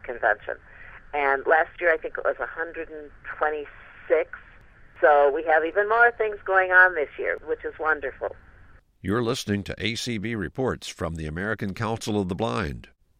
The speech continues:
Speaker 2: We're learning about the sixtieth Annual Conference and Convention of A C B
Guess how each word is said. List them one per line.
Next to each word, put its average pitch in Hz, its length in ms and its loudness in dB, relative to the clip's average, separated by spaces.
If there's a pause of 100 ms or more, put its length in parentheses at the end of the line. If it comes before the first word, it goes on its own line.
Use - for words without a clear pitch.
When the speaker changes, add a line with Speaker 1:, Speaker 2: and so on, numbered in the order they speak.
Speaker 2:
We're 78 180 -4
learning 92 300 -4
about 90 340 -8
the 76 100 -10
sixtieth - 680 -6
Annual 117 640 -4
Conference 101 640 -6
and 113 220 -4
Convention 98 580 -4
of 69 80 -8
A 78 140 -4
C 73 240 -6
B 78 320 -8